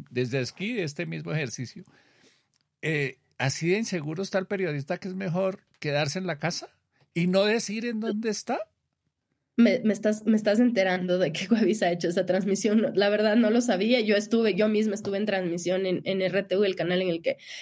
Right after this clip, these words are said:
Speaker 2: eh, tengo mi, mi programa junto precisamente a Fabricio Vela. Em, y nosotros estuvimos transmitiendo como hasta las, desde las dos de la tarde hasta las ocho de la noche de forma ininterrumpida en el canal. Entonces no había podido monitorear a los otros
Speaker 1: Pues,
Speaker 2: colegas.
Speaker 1: pues
Speaker 2: Sí
Speaker 1: te
Speaker 2: estuvimos un
Speaker 1: cuento,
Speaker 2: rato.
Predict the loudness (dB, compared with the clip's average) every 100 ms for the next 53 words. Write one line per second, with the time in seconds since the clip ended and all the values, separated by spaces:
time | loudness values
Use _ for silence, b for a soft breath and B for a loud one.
0 | B -4 -2 0 2 2 2 0 2 4
1 | 4 2 0 0 0 -2 2 4 4 2
2 | 0 -2 0 2 2 2 B B B 2
3 | 2 4 2 0 4 6 6 4 2 4
4 | 2 4 4 2 2 2 2 2 2 2
5 | 2 0 0 0 0 -2 -2 0 2 2
6 | 0 2 2 4 2 2 2 2 2 0
7 | 2 2 2 0 0 0 -2 -2 0 0
8 | 0 2 2 0 0 0 2 2 2 0
9 | 0 0 0 2 2 0 -2 0 4 4
10 | 4 4 2 2 2 4 4 2 0 2
11 | 4 4 2 0 2 4 4 4 4 4
12 | 4 4 2 4 2 2 0 0 -4